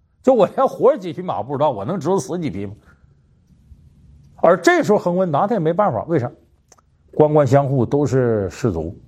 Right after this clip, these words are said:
都是大家，你能怎么办？所以当时这个事儿在《世说新语》里写呢，不仅不把它当成耻辱事儿，反而当成荣耀事儿，认为这是文人风骨。文人风骨在哪儿啊？就是我拿着这个高官厚禄，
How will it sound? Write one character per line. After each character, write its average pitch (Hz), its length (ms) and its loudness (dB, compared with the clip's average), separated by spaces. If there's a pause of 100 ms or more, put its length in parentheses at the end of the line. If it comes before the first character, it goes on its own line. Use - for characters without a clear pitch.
(260)
都 123 100 4
是 120 80 2
大 107 160 2
家， 76 160 -6 (100)
你 101 80 -6
能 117 140 4
怎 110 80 4
么 98 60 -2
办？ 123 120 2 (1600)
所 277 180 4
以 262 60 0
当 285 240 2
时 226 100 0
这 262 160 4
个 240 80 4
事 233 120 0
儿 240 60 2
在 208 160 2
《世 240 180 -2
说 220 120 4
新 208 220 0
语》 185 140 -4
里 190 120 -2
写 87 260 -4
呢， 110 120 -6
不 - 180 -2
仅 98 340 -2
不 185 180 -2
把 113 100 0
它 120 140 0
当 151 260 0
成 147 140 -2
耻 - 180 -4
辱 139 180 0
事 95 100 -2
儿， 104 100 -2 (320)
反 - 200 2
而 156 140 2
当 147 240 2
成 147 140 2
荣 92 200 -2
耀 135 160 2
事 95 120 -12
儿， 98 80 -12
认 165 120 2
为 170 60 2
这 160 160 2
是 135 80 0
文 123 180 0
人 160 120 -4
风 156 200 -4
骨。 87 240 -10 (800)
文 143 100 4
人 175 80 4
风 180 200 2
骨 131 80 0
在 156 160 2
哪 113 80 -4
儿 73 160 -10
啊？ 117 80 -14 (480)
就 262 120 4
是 302 60 4
我 98 340 2 (1300)
拿 135 260 4
着 226 120 0
这 220 80 2
个 202 100 2
高 202 180 4
官 196 160 4
厚 202 160 2
禄， 208 280 -4